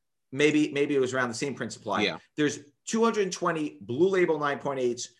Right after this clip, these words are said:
Speaker 1: There's sixteen Gold Label nine point eights, and that's about a hundred twenty-five dollar book. So the two that you really wanna look out for are the Ron Lim regular one in twenty-five variant
Speaker 2: Yep.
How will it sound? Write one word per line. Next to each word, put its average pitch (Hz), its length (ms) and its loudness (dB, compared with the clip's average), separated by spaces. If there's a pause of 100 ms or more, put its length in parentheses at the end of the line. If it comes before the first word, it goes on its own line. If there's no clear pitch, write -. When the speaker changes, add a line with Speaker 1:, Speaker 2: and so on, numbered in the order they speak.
(200)
Speaker 1:
There's 127 240 4
sixteen 175 480 -4 (140)
Gold 165 220 4
Label 143 200 2
nine 131 160 -2
point 127 160 -4
eights, 123 140 -4
and 123 120 -6
that's 135 180 0
about 131 120 2
a 117 60 2
hundred 117 260 -4
twenty-five 95 480 -6
dollar 85 220 -2
book. 76 220 -12 (200)
So 165 120 -4
the 147 100 -2
two 269 360 -4
that 233 120 -6
you 165 140 2
really 180 260 8
wanna 160 200 0
look 139 180 -2
out 131 260 0
for 101 280 -2 (280)
are 120 100 4
the 113 140 2
Ron 160 280 0
Lim 135 200 -4
regular 175 400 2
one 175 160 2
in 165 80 -4
twenty-five 151 500 -2
variant 135 360 -2
Speaker 2:
Yep. - 100 -10